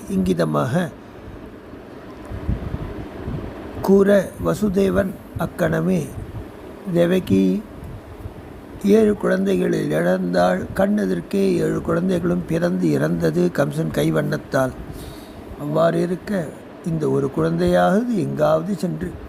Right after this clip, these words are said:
வளர்ந்தால் போதும் என்ற நிலை. அதனால் அப்பரமன் சிறு குழந்தையாக இருந்த பொழுதே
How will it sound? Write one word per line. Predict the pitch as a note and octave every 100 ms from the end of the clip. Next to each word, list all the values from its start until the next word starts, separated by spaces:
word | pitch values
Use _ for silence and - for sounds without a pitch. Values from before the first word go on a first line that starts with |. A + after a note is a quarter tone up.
| - - - - C#3
வளர்ந்தால் | C3+ F#3 G3 A3 A3 A3 G#3
போதும் | F#3 F#3 F#3+
என்ற | F#3+ E3 D#3
நிலை. | C3+ C#3 D#3 - - - -
அதனால் | D#3 E3 F#3 F3+ B2 - - - - - -
அப்பரமன் | - D#3 F3 F#3+ G#3+ A#3 B3 - - - -
சிறு | - A3 G#3+
குழந்தையாக | G#3+ G3 F3+ F3 D3+
இருந்த | C3 C#3 D#3+ E3+ D#3+
பொழுதே | E3+ E3+ F#3+ G#3